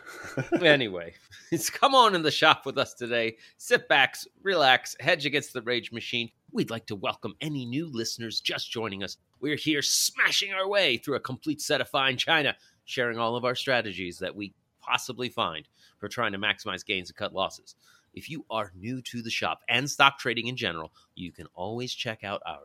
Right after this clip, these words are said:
Speaker 2: knowledge and resource centers on financial ineptitude dot com. Also,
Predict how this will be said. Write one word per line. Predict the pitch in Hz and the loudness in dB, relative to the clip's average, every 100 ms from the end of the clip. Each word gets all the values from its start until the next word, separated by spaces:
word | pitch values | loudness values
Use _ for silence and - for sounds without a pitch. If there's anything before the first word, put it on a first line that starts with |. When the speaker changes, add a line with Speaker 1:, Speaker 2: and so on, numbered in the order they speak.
| _ | _
Speaker 2:
knowledge | 82 107 143 135 | -8 -4 -4 -6
and | 110 | -10
resource | 110 110 - 95 - | -8 -8 -6 -8 -6
centers | 98 90 95 87 - _ | -8 -8 -10 -12 -16 _
on | - 113 120 | -8 -8 -6
financial | 107 90 110 - 113 | -6 -6 -6 -8 -10
ineptitude | 92 95 - - 98 | -12 -14 -14 -12 -8
dot | 87 87 | -4 -6
com. | 87 76 _ _ _ _ _ | -6 -16 _ _ _ _ _
Also, | 90 78 - 147 247 | -10 -6 0 0 0